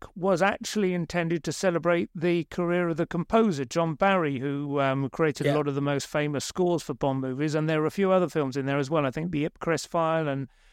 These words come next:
Speaker 1: possibly some, um, other Michael Caine, um, stuff as well. And it's quite interesting in that regard, because John Barry's scores, which I love, I have, you know, a couple of C Ds of his, of his soundtracks,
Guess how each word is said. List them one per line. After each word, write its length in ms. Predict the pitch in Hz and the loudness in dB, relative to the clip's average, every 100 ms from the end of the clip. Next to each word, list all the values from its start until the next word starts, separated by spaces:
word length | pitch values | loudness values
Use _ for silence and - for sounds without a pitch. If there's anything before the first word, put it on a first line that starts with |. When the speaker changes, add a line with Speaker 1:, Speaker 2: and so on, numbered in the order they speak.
| _ _ _ - | _ _ _ -2
Speaker 1:
possibly 400 | 165 147 156 156 | -2 0 0 0
some, 400 | - 165 147 147 | 4 2 2 0
um, 360 | 143 143 143 - | 0 0 -2 -2
other 260 | 147 143 139 | 0 0 0
Michael 360 | 147 147 143 | 0 0 -4
Caine, 560 | - 165 151 147 147 - | -4 -2 0 -2 -4 -4
um, 380 | 156 135 131 131 | -4 -2 -2 -4
stuff 320 | - 147 143 | -4 -4 -4
as 160 | 151 123 | -4 0
well. 260 | 165 139 - - _ _ - | 2 2 -4 -20 _ _ -2
And 200 | 196 220 - | 2 2 2
it's 280 | 277 - | -2 -2
quite 360 | - - 277 277 | -8 2 4 4
interesting 580 | 285 269 185 202 - 175 | 2 2 4 0 0 -2
in 120 | 156 | -2
that 180 | 151 170 | -2 -2
regard, 400 | 156 151 139 131 | -4 -2 -2 -2
because 260 | 139 170 156 | -2 -4 -2
John 300 | 202 208 196 | 2 2 2
Barry's 500 | 208 196 185 175 147 | 2 4 4 2 -2
scores, 460 | - 190 165 147 | -4 0 0 0
which 160 | 147 156 | -4 0
I 100 | 147 | 2
love, 260 | 160 160 131 | 4 2 2
I 120 | 135 | -2
have, 220 | 147 127 | -2 -4
you 140 | 214 139 | -4 -2
know, 80 | |
a 40 | 131 | -2
couple 220 | 156 151 | -2 -4
of 60 | - | -2
C 180 | 151 | -4
Ds 300 | 139 147 139 | -2 -2 -2
of 100 | 139 | -2
his, 240 | 143 139 - | -2 -4 -4
of 140 | 147 | -4
his 140 | 139 - | -4 -2
soundtracks, 520 | 156 143 156 151 | -2 -2 -2 -4